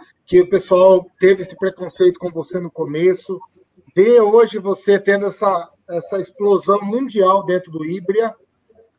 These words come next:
e eu acho que é bacana porque nós somos um país de negros aqui, o Brasil, não adianta, nós temos aqui, como você falou, sessenta e oito por cento da nossa população é negra, e eu acho que a gente tem que, é, mostrar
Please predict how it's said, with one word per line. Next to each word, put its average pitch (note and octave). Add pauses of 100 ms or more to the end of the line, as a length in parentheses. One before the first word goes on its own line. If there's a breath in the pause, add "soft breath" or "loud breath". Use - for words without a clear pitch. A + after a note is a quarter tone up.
(120)
e F3+
eu F#3+
acho G#3
que G#3+
é G3+
bacana G3
porque G3
nós F3
somos A3
um G3+
país F#3
de E3
negros F3+
aqui, E3+
o F3+
Brasil, D#3 (140)
não E3+
adianta, E3+
nós D#3+
temos F#3
aqui, F#3 (260 soft breath)
como F3+
você F3+
falou, F3+ (160 soft breath)
sessenta A#3+
e -
oito A3+
por G#3
cento G3+
da G3+
nossa F#3+
população F#3+ (520)
é E3
negra, G3
e F3
eu F#3
acho F3+
que G3
a F3+
gente G3+ (100)
tem G#3
que, G#3+ (460)
é, F3+
mostrar A#3